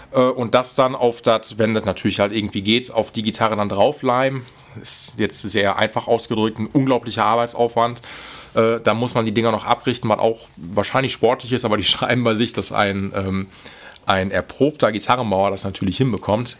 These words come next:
Klar, äh, dann geht das. Ist aber, wie gesagt, ein bisschen tricky. Aber gerade, ich glaub, das passt auch zu dem Evertune-Ding, ähm, und auch zu den True, äh, Temperament Frets und auch,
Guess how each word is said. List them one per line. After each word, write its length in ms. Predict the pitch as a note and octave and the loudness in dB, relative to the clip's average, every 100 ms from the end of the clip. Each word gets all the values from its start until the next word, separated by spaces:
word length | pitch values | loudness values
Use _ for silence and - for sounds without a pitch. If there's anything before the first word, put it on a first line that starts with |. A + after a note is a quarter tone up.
| _ | _
Klar, 360 | - G2+ A2 C3+ - - - - - | -2 2 4 2 -6 -14 -12 -12 0
äh, 380 | A2 A2 A2+ A#2+ - - - | 2 4 2 -2 -12 -20 0
dann 240 | G#2+ B2 | 2 2
geht 220 | A2+ C3+ C3+ | 2 2 4
das. 320 | A#2 - - _ | 0 0 -10 _
Ist 200 | - D3+ | 0 2
aber, 200 | D3+ C#3 | 4 2
wie 80 | B2+ | 2
gesagt, 300 | C#3 C3+ C3+ | 0 0 0
ein 60 | C3 | 0
bisschen 260 | B2 B2+ | 0 0
tricky. 480 | A2+ - D3+ E3 E3+ - - - | -2 -2 0 -2 -2 -6 -16 0
Aber 440 | B2+ C#3+ D3 C#3+ - | 2 4 2 0 -2
gerade, 320 | A2+ C3+ D3+ | 2 2 2
ich 120 | D3 | -4
glaub, 300 | - C3+ C#3+ - - | 0 2 2 -8 -20
das 440 | B2 A#2+ A#2 - - - - | -4 -2 -2 -4 -10 -20 0
passt 300 | B2+ D3 - | 0 0 -2
auch 140 | A#2+ | -2
zu 180 | - B2+ | 0 0
dem 120 | A#2+ | 2
Evertune-Ding, 960 | C3+ C#3 C#3 - C#3 C3 C3 C#3 C3+ - | 2 2 -2 -2 -2 2 0 0 -6 0
ähm, 280 | A#2 A#2+ | 0 0
und 180 | B2 B2+ | -2 0
auch 140 | A#2+ A#2 | 0 -2
zu 180 | - | 0
den 220 | B2+ A#2 A2 | 0 0 -2
True, 480 | - - C#3 D3+ D3+ - - - | -4 0 2 2 -4 -16 -20 -4
äh, 200 | A#2+ A2 | 0 0
Temperament 580 | - - D3 E3 D3+ D3 | 0 2 2 2 -2 -2
Frets 460 | - C#3 D3+ - - | 0 2 2 -2 -2
und 480 | - D#3 F3+ G3 - - | 2 2 2 -4 -8 0
auch, 540 | B2+ C#3 D#3 - - | 2 4 0 -8 -20